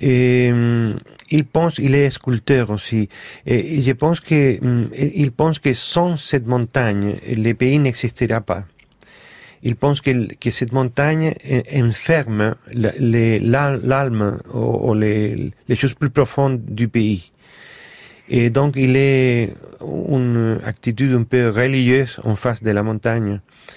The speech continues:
C'est très intéressant son, son opinion et aussi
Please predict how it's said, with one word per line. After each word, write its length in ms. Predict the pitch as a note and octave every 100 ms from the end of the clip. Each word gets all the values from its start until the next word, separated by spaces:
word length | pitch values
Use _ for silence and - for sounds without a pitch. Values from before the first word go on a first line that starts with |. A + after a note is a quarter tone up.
| - - - -
C'est 200 | - A#2
très 220 | A#2+ C#3
intéressant 440 | B2 A#2 - A#2+
son, 640 | - A2 G#2+ G2+ G2 G2 G2+ F#2+ - -
son 420 | - - F#2+ G2 G#2
opinion 560 | G2+ A2 A2 A#2 A#2+
et 160 | - A#2
aussi 420 | G#2 - A#2+